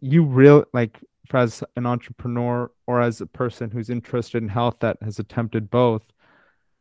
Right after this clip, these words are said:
it's, you know, you can have this really, you know, great force or this great passion to succeed, but it is gonna be, in my opinion, much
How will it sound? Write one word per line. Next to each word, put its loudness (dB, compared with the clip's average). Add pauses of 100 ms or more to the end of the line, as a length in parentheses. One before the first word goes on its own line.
(480)
it's, 0 (160)
you 0
know, 2
you -4
can -6
have -2
this -6
really, 0
you -8
know, -6 (280)
great 0 (2000)
force -2
or -6
this -4
great 0 (320)
passion -2
to -10
succeed, -4 (460)
but -2 (180)
it 2
is -6
gonna -4
be, -4 (280)
in -6
my 0
opinion, -8
much -2